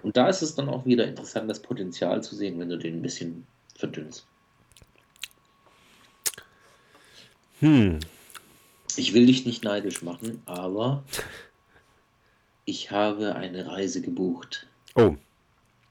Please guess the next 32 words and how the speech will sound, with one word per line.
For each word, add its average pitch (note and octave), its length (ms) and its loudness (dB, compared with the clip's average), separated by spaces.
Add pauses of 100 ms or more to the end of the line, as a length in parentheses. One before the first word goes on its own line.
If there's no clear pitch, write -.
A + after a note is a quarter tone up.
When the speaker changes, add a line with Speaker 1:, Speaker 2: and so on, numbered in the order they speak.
(580)
Speaker 1:
Ich - 140 -10
Speaker 2:
Jetzt F#2 100 -2
Speaker 1:
fliege - 140 0
Speaker 2:
lass F2+ 120 2
mich - 200 4
raten. F2 340 2 (200)
<laughs> - 200 4 (480)
Speaker 1:
<laughs> - 0 -
Ich - 640 2
Speaker 2:
Nach G2+ 120 2
Speaker 1:
fliege A2 160 4
Speaker 2:
Schottland. E2+ 340 4 (480)
Speaker 1:
Richtig, - 500 -2
genau. F2 460 -4
Und F2+ 160 -6
zwar F#2 320 0
Ende F#2+ 220 -2
Mai, F2+ 360 2 (500)
fliege G#2+ 240 0
ich - 160 -4
mit - 240 -4
drei G2 160 4
Freunden, B2 600 -4 (360)
äh, F#2+ 380 -2
nach F#2 560 -4
Edinburgh, F#2+ 600 0
von F#2 180 -2
Basel F#2+ 320 4
aus - 180 -6
nach - 80 -4
Edinburgh. F#2 580 0
Speaker 2:
Mhm. G#2+ 240 0